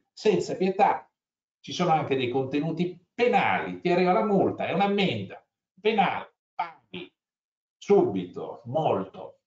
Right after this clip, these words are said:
va bene, se non paghi poi c'è il processo, eccetera, eccetera, eccetera. Cose costosissime, per cui, eh, modello sec americana, io vi sconsiglio di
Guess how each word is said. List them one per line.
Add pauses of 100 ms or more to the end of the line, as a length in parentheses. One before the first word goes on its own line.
(100)
va
bene,
se
non
paghi
poi
c'è
il
processo,
eccetera,
eccetera,
eccetera.
Cose
costosissime,
per
cui, (880)
eh,
modello
sec
americana,
io
vi
sconsiglio
di